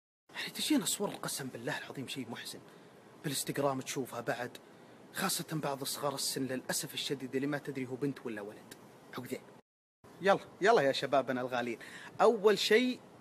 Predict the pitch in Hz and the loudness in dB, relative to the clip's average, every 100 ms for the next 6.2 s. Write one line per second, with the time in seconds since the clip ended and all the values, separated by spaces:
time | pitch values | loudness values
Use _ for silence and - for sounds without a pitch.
0 | - - - - 170 120 110 - 175 175 | -8 0 0 2 2 2 -4 -8 0 4
1 | 208 190 226 185 - 165 143 131 107 110 | 6 6 2 -4 4 4 4 0 -4 -6
2 | - 185 214 220 208 - 156 - 214 233 | -2 6 8 8 2 4 2 2 2 4
3 | 247 226 - 170 156 - - - - - | 4 4 2 2 2 -2 -20 -20 -20 -20
4 | - - - - - - - - - - | -20 -20 -20 -20 -20 -20 -20 -20 -20 -20
5 | - - - - - - 110 113 - - | -20 -20 -20 -20 -20 -14 -6 -6 -8 -16
6 | - 123 | -6 -6